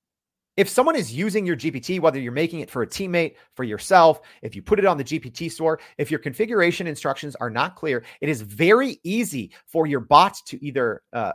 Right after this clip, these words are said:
hallucinate, or sorry, your G P T to either hallucinate or not perform its most basic functions. All right. So this G P T is essentially saying, "Hey, write like Jordan," right? So I have the, uh, the, the uploaded writing samples.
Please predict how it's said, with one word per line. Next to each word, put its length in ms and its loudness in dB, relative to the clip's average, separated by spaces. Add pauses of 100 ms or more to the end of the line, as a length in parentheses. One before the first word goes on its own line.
(100)
hallucinate, 720 -2
or 80 -4
sorry, 300 -2
your 120 -6
G 200 -6
P 100 -10
T 340 -8 (280)
to 100 -8
either 220 -4
hallucinate 680 -4 (220)
or 160 8
not 320 0
perform 440 -2
its 160 -6
most 260 -4 (120)
basic 360 -6 (220)
functions. 640 -4 (1200)
All 100 -6
right. 300 0 (340)
So 380 2
this 420 8
G 220 -4
P 100 -8
T 260 -4
is 120 -4
essentially 640 -2
saying, 260 -10
"Hey, 220 0
write 320 -4
like 180 0
Jordan," 380 -2
right? 260 2
So 80 -8
I 80 -2
have 240 0
the, 320 -4 (300)
uh, 220 0
the, 240 -10 (460)
the 140 -4
uploaded 400 0
writing 340 0
samples. 520 -20